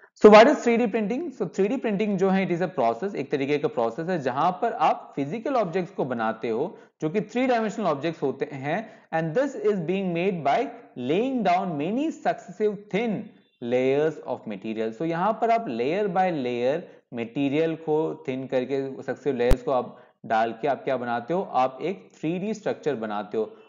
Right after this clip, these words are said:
और this process is known as the three D printing। जब थ्री डी प्रिंटिंग की बात करें, थ्री डी printing brought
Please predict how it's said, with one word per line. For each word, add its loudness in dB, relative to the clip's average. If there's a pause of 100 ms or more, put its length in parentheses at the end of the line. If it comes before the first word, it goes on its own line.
(140)
और -2
this 0
process -4
is -10
known -4
as -2 (400)
the -8
three -8
D -4
printing। -10 (520)
जब -4
थ्री 0
डी 0
प्रिंटिंग -2
की 2
बात 0
करें, -4
थ्री -4
डी 0
printing -2
brought 2